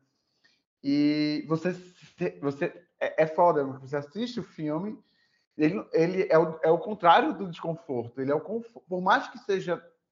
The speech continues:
foda, uma luta super complicada, questões de território e tudo mais, você se sente confortável e revoltado, mas é aquilo, né? Você volta, vai ali beber e a vida que segue, assim, é quase assim, "Ah, já fiz minha parte, assisti esse filme aqui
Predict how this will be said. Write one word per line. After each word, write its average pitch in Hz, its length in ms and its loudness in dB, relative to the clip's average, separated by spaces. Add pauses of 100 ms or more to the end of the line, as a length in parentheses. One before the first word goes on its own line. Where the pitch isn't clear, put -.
(120)
foda, 147 440 4
uma 139 120 -2
luta 139 560 -2
super - 240 -12
complicada, 131 680 0
questões 135 680 -10
de 127 160 -16
território 127 680 -4
e 120 40 -20
tudo 123 180 -14
mais, 127 640 -6 (400)
você 160 200 -6
se - 80 -18
sente 208 240 -2
confortável 165 920 4
e 147 40 0
revoltado, 139 1040 2 (240)
mas 190 160 -4
é 233 60 6
aquilo, 220 460 -2
né? 151 220 -10 (160)
Você 165 200 -10
volta, 175 400 0
vai 185 200 2
ali 185 200 -2
beber 180 500 -2
e 311 100 -2
a 311 40 -4
vida 226 240 -4
que 240 80 -20
segue, 175 560 0
assim, 127 160 -10
é 139 60 -4
quase 151 240 -4
assim, 165 240 -10
"Ah, 156 180 2
já 139 100 -2
fiz 160 220 -10
minha 220 160 -4
parte, 123 480 2 (320)
assisti 135 480 -6
esse 147 240 -4
filme 180 400 -6
aqui 170 500 -4